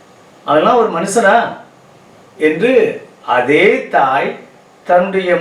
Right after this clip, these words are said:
மகளுக்கு ஏற்படக்கூடியதை சந்தோஷமாகவும், "மகன் இப்படி இருக்கின்றாரே" என்று வேதனைப்படுகின்றார். இந்த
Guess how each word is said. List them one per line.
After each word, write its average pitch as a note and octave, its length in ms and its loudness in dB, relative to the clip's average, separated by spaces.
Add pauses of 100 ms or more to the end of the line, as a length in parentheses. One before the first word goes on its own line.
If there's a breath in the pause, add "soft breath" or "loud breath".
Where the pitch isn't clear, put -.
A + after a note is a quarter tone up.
(220)
மகளுக்கு C#4+ 580 0 (600)
ஏற்படக்கூடியதை F#3 1080 0 (1080)
சந்தோஷமாகவும், D#3+ 1080 0 (840)
"மகன் A#3 340 2
இப்படி G#3 360 0
இருக்கின்றாரே" F#3+ 600 0
என்று D#3+ 180 -4 (120)
வேதனைப்படுகின்றார். D3 1000 -2 (720 loud breath)
இந்த C3 100 -10